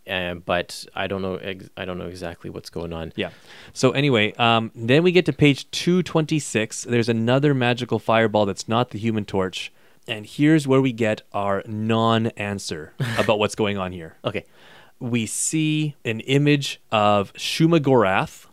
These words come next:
Speaker 2: who is the giant one-eyed tentacle monster, uh,
Speaker 1: Yeah.
Speaker 2: from Doc-, Doctor Strange comics.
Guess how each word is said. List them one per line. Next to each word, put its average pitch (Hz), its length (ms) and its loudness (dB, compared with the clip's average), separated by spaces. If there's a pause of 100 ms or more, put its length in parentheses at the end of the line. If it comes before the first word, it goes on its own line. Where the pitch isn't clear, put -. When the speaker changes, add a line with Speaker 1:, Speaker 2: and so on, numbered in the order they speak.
Speaker 2:
who 123 220 0
is 113 240 0
the 110 140 -2
giant 110 400 0
one-eyed 107 480 -2
tentacle 110 380 -6
monster, 98 640 -4
uh, 101 60 -4
Speaker 1:
Yeah. 92 200 -2
Speaker 2:
from 98 280 -6
Doc-, 98 200 -2
Doctor 101 240 -4
Strange 95 240 -10
comics. 95 380 -8